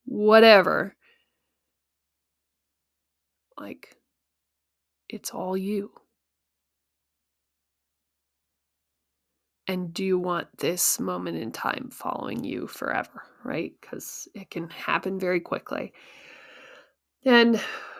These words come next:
<coughs> I had so much relief when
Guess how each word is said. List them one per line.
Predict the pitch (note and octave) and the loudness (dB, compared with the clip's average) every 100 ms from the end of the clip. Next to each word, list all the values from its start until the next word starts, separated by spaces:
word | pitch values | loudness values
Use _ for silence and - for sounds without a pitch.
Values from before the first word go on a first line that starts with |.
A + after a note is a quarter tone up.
| - | -8
<coughs> | G#3 A3 - - - - - D4 - - - D#4 - - _ _ _ _ _ _ _ _ - | 2 4 4 6 6 6 6 6 6 2 8 8 8 -2 _ _ _ _ _ _ _ _ 6
I | G3 F#3+ F3+ F3+ - - _ _ _ _ _ _ _ _ _ _ | 8 8 4 -2 -20 -20 _ _ _ _ _ _ _ _ _ _
had | - G3 F#3 G3 | 0 6 6 6
so | - - - F#3+ G#3 | -2 0 6 8 10
much | G3+ F3 - | 8 6 2
relief | D3+ E3+ F3 G3+ A#3 - - - - - | 0 2 2 2 0 -4 -20 -20 -20 -4
when | G3+ F3 E3+ E3 F3 | 2 2 2 -2 -4